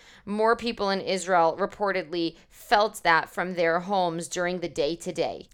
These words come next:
Only eighty thousand buildings in Israel are built with a high standard, following a new rule in Israel that all new buildings constructed needed to be earthquake resistant. The director of the Interministerial Steering Committee for Earthquake Preparedness in Israel,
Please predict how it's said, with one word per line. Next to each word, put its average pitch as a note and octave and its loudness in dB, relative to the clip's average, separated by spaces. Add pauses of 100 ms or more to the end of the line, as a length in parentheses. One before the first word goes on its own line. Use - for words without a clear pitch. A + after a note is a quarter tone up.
(100)
Only E4+ 6
eighty A#3+ 4
thousand G3+ 4
buildings E3+ 0
in D#3 -6
Israel D3+ -2
are D3+ 0
built D#3+ -2
with F#3 -4
a D#3 -2
high D#3+ 0
standard, D#3 -6
following E3+ 2
a D#3+ -2
new F3+ -4
rule F#3 2
in D#3 0
Israel E3+ 0
that D3+ -2
all C4 4
new C#4+ -2
buildings G3+ 0
constructed F3+ -4
needed F#3 -4
to A3+ -6
be G#3 -6
earthquake E3+ -4
resistant. D#3 -6 (300)
The A3 4
director A3 4
of A3+ 4
the G3 -8
Interministerial F#3+ 0
Steering C4+ -4
Committee D#3+ -4
for F#3+ -6
Earthquake C4+ -2
Preparedness B3+ 4
in F3+ -6
Israel, G#3+ 0